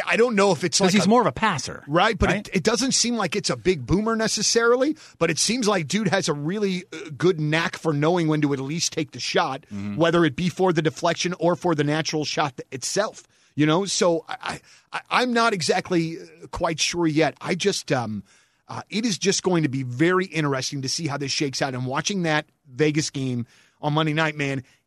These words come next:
Speaker 1: it felt like a goddamn track meet.
Speaker 2: Yeah, it did. It did. After those two goals, all of a sudden everybody got faster for
Speaker 1: Man,
Speaker 2: some
Speaker 1: I mean,
Speaker 2: reason.
Speaker 1: it, and, and it just made me wonder, like,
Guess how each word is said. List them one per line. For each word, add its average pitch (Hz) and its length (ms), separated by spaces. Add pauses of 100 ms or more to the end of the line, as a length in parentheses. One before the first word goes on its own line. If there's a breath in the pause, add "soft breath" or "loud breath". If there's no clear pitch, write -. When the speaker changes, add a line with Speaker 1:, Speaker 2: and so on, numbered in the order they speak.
Speaker 1:
it 202 100
felt 165 240
like 139 160
a 113 60
goddamn 123 420
track - 380
meet. - 340
Speaker 2:
Yeah, 127 160
it 123 80
did. 156 260
It 127 140
did. 165 260
After 160 380
those 185 220
two 190 180
goals, 156 320
all 131 120
of 139 60
a 143 60
sudden 143 220
everybody 135 420
got 127 200
faster 104 440
for 147 100
Speaker 1:
Man, 180 200
Speaker 2:
some - 100
Speaker 1:
I 180 120
mean, 185 180
Speaker 2:
reason. 170 100
Speaker 1:
it, 175 160
and, 185 140
and 190 160
it 190 80
just 233 260
made 196 160
me 180 140
wonder, 175 360
like, 131 300